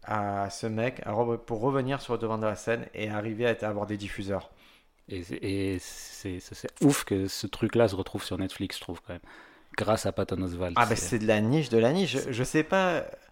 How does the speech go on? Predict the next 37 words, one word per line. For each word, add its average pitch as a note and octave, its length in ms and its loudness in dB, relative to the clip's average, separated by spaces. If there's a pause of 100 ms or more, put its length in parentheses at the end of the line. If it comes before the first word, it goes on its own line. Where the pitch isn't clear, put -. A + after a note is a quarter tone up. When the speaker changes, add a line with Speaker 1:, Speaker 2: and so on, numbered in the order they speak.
(480)
Speaker 1:
Allez, A#2 240 2
un A2+ 140 2
spectacle F#3 460 0
équivalent D#3 680 2 (1160)
et G2+ 120 0
un A#2+ 40 2
spectacle, E3 600 -2 (520)
un, B2 260 -4
c'est-à-dire C3+ 340 2
un A#2+ 80 4
spectacle - 380 -2
filmé C3+ 280 0
comme C3 180 0
ça C#3 240 2
d'un A#2 160 2
petit - 260 -6
comedy A#2 240 -2
club, E3+ 160 0
il C3+ 40 0
y A#2 40 6
en G#2+ 80 4
a G#2 80 2
très - 240 0
peu F3 140 0
sur A#2+ 160 -2
Netflix A2 340 -4
au G#2+ 60 -4
final. B2 320 2
Speaker 2:
Ouais, G2+ 100 2
Judas F2+ 320 -2
Friedlander. F#2+ 600 -2 (400)
Speaker 1:
Judas B2+ 260 0
Friedlander, B2 560 4
mais A#2+ 120 2
c-, - 220 -8 (400)
c-, - 320 -12
ouais, C3+ 240 2